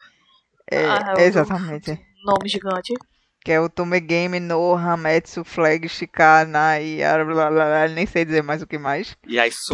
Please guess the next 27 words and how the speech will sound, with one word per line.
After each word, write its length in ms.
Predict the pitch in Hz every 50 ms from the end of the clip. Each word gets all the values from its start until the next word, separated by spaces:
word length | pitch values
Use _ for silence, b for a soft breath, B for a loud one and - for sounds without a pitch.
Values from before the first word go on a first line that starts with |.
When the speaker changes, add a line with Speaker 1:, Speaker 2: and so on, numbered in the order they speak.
| 190 170
Speaker 1:
Teve 80 | 175 180 180
Yesterday 420 | 170 170 175 - 220 196 190 196 196
Speaker 3:
demônio 80 | 208 208 196 180
Speaker 1:
for 60 | -
Speaker 3:
assim. 220 | - 160 160 156 160 190 277
Speaker 1:
Me. 100 | - _ _ 392 _ _ _ _ _ _ _ _ b b b b b b b b b b -
Yesterday 400 | 170 175 175 - 214 202 196 220
for 160 | - - 226 214
Me 120 | 196 185
foi 140 | - - 196
um 80 | 185 185
anime 200 | 185 180 175 175
que 120 | - -
me 100 | 180 185
pegou, 500 | 190 - 254 254 262 214 160 156 156 160
que 140 | 156 - 214
eu 40 | 180
gostei 280 | 175 185 - - 180 160
bastante 680 | 156 160 160 - - - _ - 160 147 147 - 190 175
também, 180 | 190 170 151
Speaker 2:
É 40 | 147
Speaker 1:
apesar 240 | 139 214 160 160 151
de 40 | -
ter 80 | 220
Speaker 2:
Sing 80 | - -
Speaker 1:
sido 140 | 131 - 220
Speaker 2:
Yesterday 540 | 185 190 185 - - 233 214 202 202 202